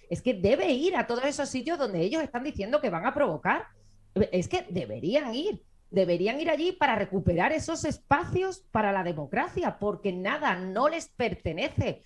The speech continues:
no es suyo. Yo sé que los comunistas violentos están muy acostumbrados a apropiarse o expropiar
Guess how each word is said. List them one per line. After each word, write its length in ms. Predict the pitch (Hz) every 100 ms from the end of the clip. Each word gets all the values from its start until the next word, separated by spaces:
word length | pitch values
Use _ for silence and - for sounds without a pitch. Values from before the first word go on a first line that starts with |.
| _
no 200 | - 233
es 100 | 302
suyo. 400 | - - 339 247
Yo 140 | 180 202
sé 180 | 233 233
que 140 | 220
los 160 | 226 -
comunistas 880 | 226 220 226 311 349 - 277 320 -
violentos 640 | 165 170 220 294 285 285
están 260 | 269 - 202
muy 240 | 226 254
acostumbrados 920 | 247 240 247 - 233 226 262 262 277 - _ _
a 140 | 214
apropiarse 960 | 196 - 175 156 202 254 302 - 240 - _ _ _ _
o 320 | 220 220 180
expropiar 1000 | 240 208 - - 196 190 240 285 285 320